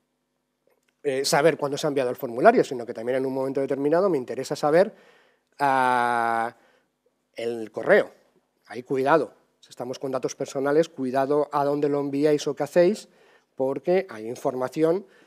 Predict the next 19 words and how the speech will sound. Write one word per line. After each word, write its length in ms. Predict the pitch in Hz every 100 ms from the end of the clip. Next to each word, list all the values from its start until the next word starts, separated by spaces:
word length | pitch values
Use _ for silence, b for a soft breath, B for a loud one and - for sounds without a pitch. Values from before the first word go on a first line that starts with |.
| b _
que 100 | 120
no 120 | 113
se 160 | 117 120
puede, 480 | - 131 143 156 156
eh, 800 | 117 113 110 110 107 110 110 110 -
alojar 420 | 120 113 135 127
en 80 | 131
ciertas 240 | 135 131
herramientas. 640 | 120 98 127 120 98 - - _ _ _ _ _ _
O 40 |
sea, 420 | - 117 107 104 - - - 62 64 _ - _ _ _ _
vuelvo 320 | 110 123 127
al 280 | 131 120 123
caso 200 | 135 143
de 80 | 123
Google 240 | 123 117
Analytics. 380 | 117 123 139 113
Google 240 | 127 139
Analytics 500 | 131 131 139 170 -